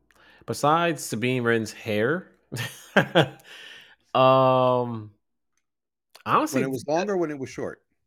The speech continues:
Speaker 1: When it was longer. I don't know. I mean, I know you said, I know you said that that's part of the o-, original character, so I can't really say much about that. But, um, I don't know. I wouldn't really say I disliked much of anything. I, I thought it was a good start.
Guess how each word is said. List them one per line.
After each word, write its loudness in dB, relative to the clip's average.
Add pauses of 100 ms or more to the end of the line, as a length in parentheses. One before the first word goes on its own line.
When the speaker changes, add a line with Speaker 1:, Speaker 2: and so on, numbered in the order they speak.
(280)
Speaker 1:
When 0
it -2
was -2
longer. -4 (200)
I -2
don't -2
know. -2
I 0
mean, 0
I 0
know 0
you 0
said, -8
I -2
know 0
you -2
said -8
that -8
that's -2
part -2
of -6
the -4
o-, -8
original -6
character, -4
so -12
I -8
can't -10
really -8
say -10
much -10
about -8
that. -6
But, -8
um, -14 (1000)
I -2
don't 2
know. 0
I 2
wouldn't -2
really -4 (480)
say -6
I -4 (340)
disliked -4 (340)
much -4
of -2
anything. -4
I, -2 (120)
I 0
thought -4
it -4
was -4
a -4
good -4
start. -4